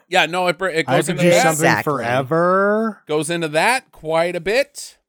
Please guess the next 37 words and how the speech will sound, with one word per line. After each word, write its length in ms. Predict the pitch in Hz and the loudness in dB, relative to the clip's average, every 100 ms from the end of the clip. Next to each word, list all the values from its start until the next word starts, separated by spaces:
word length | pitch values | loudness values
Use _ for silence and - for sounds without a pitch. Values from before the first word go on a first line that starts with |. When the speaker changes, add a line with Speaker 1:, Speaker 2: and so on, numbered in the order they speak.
| _ | _
Speaker 1:
Uh, 500 | 147 143 143 143 139 135 | -10 -6 -6 -4 -6 -8
it 40 | |
goes 220 | 147 165 | -10 -10
into 160 | 165 160 | -10 -12
the 100 | 139 | -12
science 460 | - 175 185 175 | -8 -4 -4 -6
of 140 | 165 135 | -12 -12
how 220 | 151 160 | -6 -6
that 160 | 156 147 | -6 -8
would 120 | 147 | -8
even 360 | 151 131 117 135 | -10 -12 -16 -6
work, 420 | 285 302 254 - _ _ _ | -4 -4 -8 -20 _ _ _
what 160 | 151 | -6
it 60 | 156 | -6
would 140 | 127 | -8
look 280 | 131 202 208 | -2 0 0
like, 300 | 214 208 202 | -2 -4 -4
how 180 | - 135 | -10 -10
we 160 | 120 107 | -10 -12
would 200 | 107 101 | -18 -20
pay 280 | - 302 277 | -10 -8 -8
for 360 | - 254 247 | -10 -6 -2
it. 200 | 240 233 - _ _ _ | -4 -6 -20 _ _ _
Um, 800 | 151 147 139 139 135 123 113 110 _ _ _ _ _ _ _ _ _ | -8 -4 -4 -4 -6 -10 -16 -20 _ _ _ _ _ _ _ _ _
and 160 | 202 208 | -10 -6
then, 300 | 226 214 208 | -6 -8 -12
like, 340 | _ 202 185 _ | _ -6 -6 _
morality 560 | 175 180 190 269 262 | -6 -4 -2 -4 -8
questions 500 | 220 220 214 - 208 | -8 -4 -4 -6 -16
beyond 440 | 170 180 180 269 294 | -16 -10 -6 -4 -6
that, 160 | 185 156 | -8 -6
like, 220 | 151 139 _ _ _ _ _ _ 104 104 107 | -6 -6 _ _ _ _ _ _ -20 -20 -12
what 220 | 117 147 | -4 0
is 300 | 190 190 151 | 0 -2 -4
love 680 | 180 269 196 120 101 92 - | -2 2 2 0 -6 -16 -20
when 420 | 117 120 120 113 | -10 -8 -8 -8
you're 400 | 117 117 113 107 | -10 -8 -8 -10